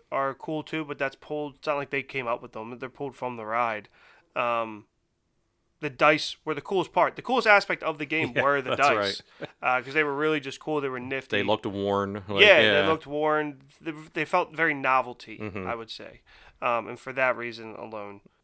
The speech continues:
Speaker 2: I think you were the most disappointed because it's a Ravensburger and Prospero Hall production.
Speaker 1: Yeah, we love them.
Speaker 2: Yeah.
Speaker 1: Uh, they are,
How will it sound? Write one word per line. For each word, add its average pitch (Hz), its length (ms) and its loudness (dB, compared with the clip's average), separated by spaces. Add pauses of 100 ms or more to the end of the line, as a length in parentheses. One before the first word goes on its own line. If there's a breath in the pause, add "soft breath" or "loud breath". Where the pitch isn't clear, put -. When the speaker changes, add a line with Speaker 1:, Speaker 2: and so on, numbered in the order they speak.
(100)
Speaker 2:
I 131 80 2
think 147 100 2
you 147 80 4
were 165 80 4
the 165 60 0
most 120 220 2
disappointed 117 480 -4
because 113 320 -4
it's 113 240 -6
a 104 320 -2
Ravensburger 117 800 -2
and 104 120 -6
Prospero 113 680 0
Hall 147 420 -2 (120)
production. 98 600 -2
Speaker 1:
Yeah, 208 140 4
we 175 160 -2
love 175 260 2
them. 110 260 -6 (280)
Speaker 2:
Yeah. 120 320 2
Speaker 1:
Uh, 135 160 4
they 151 200 0
are, 156 380 4